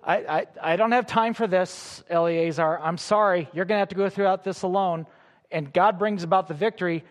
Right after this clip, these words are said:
"Oh, look who's here. Eleazar, you're gonna have to check yourself there. Because you're not in control." I said, "You're not in control.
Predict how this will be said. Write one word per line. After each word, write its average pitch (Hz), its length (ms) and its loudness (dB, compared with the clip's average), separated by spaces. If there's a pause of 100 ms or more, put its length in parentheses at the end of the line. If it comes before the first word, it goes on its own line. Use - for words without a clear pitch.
(120)
"Oh, 214 240 0
look 175 160 -6
who's 202 160 -10
here. 151 320 -6 (2000)
Eleazar, 185 520 2
you're 175 120 -2
gonna 214 140 2
have 202 100 -2
to 165 80 -12
check 220 260 -2
yourself 135 400 -8
there. - 220 -16 (1700)
Because 139 840 -2 (1040)
you're 180 220 -4
not 190 220 2
in 165 140 -6
control." 135 460 -12 (1300)
I 147 100 -6
said, 151 220 -4
"You're 180 120 -2
not 190 200 2
in 170 160 -6
control. 147 400 -10